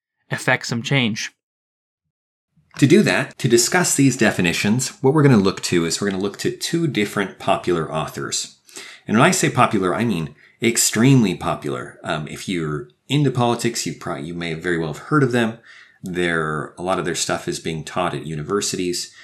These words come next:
Speaker 2: and they've been, since the George Floyd's death, um, they have been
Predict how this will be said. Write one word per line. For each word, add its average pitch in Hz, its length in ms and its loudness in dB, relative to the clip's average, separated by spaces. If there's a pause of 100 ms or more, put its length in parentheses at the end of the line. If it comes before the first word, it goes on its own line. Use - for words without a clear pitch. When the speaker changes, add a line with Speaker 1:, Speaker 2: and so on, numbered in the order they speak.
(340)
Speaker 2:
and 80 260 -4 (100)
they've 92 300 -4
been, 123 440 0 (180)
since 131 420 -2
the 104 120 -2
George 95 500 -2
Floyd's 104 500 0
death, 120 440 -2 (640)
um, 80 580 -2 (540)
they 101 200 0
have - 300 -6
been 92 460 -2